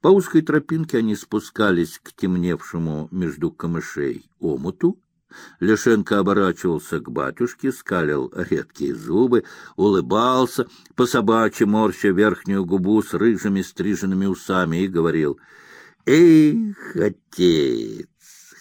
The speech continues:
хорошо бы сазана завоевать хунтов на пять».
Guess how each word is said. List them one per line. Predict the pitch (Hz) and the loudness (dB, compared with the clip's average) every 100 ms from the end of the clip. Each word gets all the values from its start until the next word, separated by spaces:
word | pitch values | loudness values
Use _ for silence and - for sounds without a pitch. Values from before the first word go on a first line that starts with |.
| - _ - | -20 _ -20
хорошо | - 92 101 156 214 208 | -6 -2 2 4 6 6
бы | 185 165 165 | 6 6 4
сазана | - - 107 92 117 113 117 131 135 131 127 | -2 -4 -2 0 0 2 2 2 2 2 2
завоевать | 98 123 117 117 113 117 113 95 _ - _ - | 0 2 4 4 4 2 2 -2 _ -20 _ -8
хунтов | - - 139 135 143 120 - 120 117 - | -4 2 4 6 4 2 -2 -2 -2 -4
на | - 95 95 _ | -6 -4 -4 _
пять». | - 90 - - - - | -6 -6 -8 -16 -16 -16